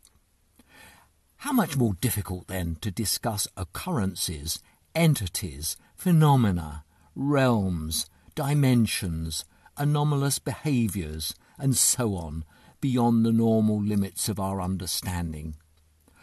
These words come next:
All we can do is select metaphoric approximations and leave it to our minds to make some sense of it. Quantum physicists say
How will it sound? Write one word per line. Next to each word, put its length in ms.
All 140
we 120
can 220
do 220
is 320
select 580
metaphoric 720
approximations 1200
and 160
leave 260
it 140
to 160
our 200
minds 640
to 100
make 260
some 380
sense 460
of 100
it. 260
Quantum 480
physicists 800
say 520